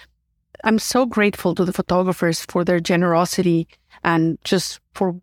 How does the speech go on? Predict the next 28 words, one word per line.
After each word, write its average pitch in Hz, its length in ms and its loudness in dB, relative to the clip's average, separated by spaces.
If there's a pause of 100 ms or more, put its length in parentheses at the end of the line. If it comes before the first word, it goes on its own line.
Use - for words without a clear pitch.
being 185 340 2
willing 185 500 2
to 185 140 0
play. 180 420 2
Some 220 240 2
of 269 80 2
these 233 140 0
photographers 196 600 0
are 175 180 0
not 180 180 2
even 180 240 0
ocean 226 380 0
<laughs> - 60 -4
photographers. 160 680 -2 (580)
We 208 160 2
have 208 120 0
people 220 240 0
like 180 200 2 (100)
Pete 208 220 0
Souza, 220 420 -2
who 170 140 -2
was, 165 240 -2
uh, 170 140 0
President 185 420 0
Obama's 170 560 0
personal 165 400 -2
photographer. 160 580 -4
And 165 240 -2